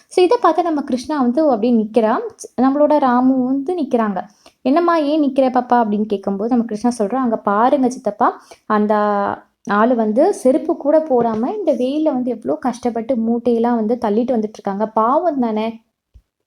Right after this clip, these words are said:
அப்படின்னு கேக்குறாங்க, கேக்குறா. உடனே அந்த சித்தப்பாக்கு, நான் ராமுக்கு வந்து நல்லா புரியுது. இந்த குழந்தைகளோட குரல்ல இருக்கக்கூடியது உருக்கமும், மத்தவங்க வந்து துன்பம் படுறத கண்டு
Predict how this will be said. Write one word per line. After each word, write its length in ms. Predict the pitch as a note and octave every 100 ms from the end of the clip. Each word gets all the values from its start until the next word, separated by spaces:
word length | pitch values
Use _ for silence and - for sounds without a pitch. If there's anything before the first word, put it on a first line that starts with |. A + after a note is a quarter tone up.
| _ _ -
அப்படின்னு 280 | A#3 B3 B3+
கேக்குறாங்க, 460 | A#3+ A3 G3+ F#3 G3+ G4+ - -
கேக்குறா. 340 | G3+ G3+ A3+ A3 -
உடனே 280 | A#3+ C#4+
அந்த 120 | C#4+ C4+
சித்தப்பாக்கு, 440 | C4+ E4+ E4 D#4
நான் 200 | C#4+ A#3+
ராமுக்கு 420 | A3+ C4+ E4 -
வந்து 160 | A3+ C#4
நல்லா 300 | A#3+ A#3 B3+
புரியுது. 280 | A3+ A3 G3+ - -
இந்த 160 | F#3 F#3
குழந்தைகளோட 580 | G3 G#3+ C4 B3+ G#3+ G3+ G#3
குரல்ல 280 | A3+ C4
இருக்கக்கூடியது 460 | B3+ A3 G#3 G3 F#3+ F#3+
உருக்கமும், 540 | G3+ B3+ B3 G#3 G#3+ - - - _ -
மத்தவங்க 400 | C4 C4 D#4 D4+
வந்து 260 | D4 E4
துன்பம் 480 | - C#4 D#4 F4 E4+
படுறத 340 | C#4 A#3+ A#3 A#3
கண்டு 520 | A3+ A#3 A3+ C4+